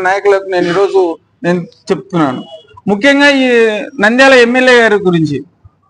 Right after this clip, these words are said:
మీ పార్టీలో ఉన్న వాళ్ళే మీరు చేస్తున్న అక్రమాల గురించి, మున్సిపల్లో జరుగుతున్న అక్రమాల గురించి, దౌర్జన్యాల గురించి, అతని పేరు ఏం పేరు,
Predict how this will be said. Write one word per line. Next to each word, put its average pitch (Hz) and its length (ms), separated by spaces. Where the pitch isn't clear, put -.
మీ 269 400
పార్టీలో 285 460
ఉన్న 269 200
వాళ్ళే 226 440
మీరు 277 180
చేస్తున్న 262 520
అక్రమాల 262 760
గురించి, 240 460
మున్సిపల్లో 247 800
జరుగుతున్న 220 760
అక్రమాల 247 500
గురించి, 226 320
దౌర్జన్యాల 220 640
గురించి, 196 680
అతని 185 240
పేరు 220 180
ఏం 226 100
పేరు, 226 240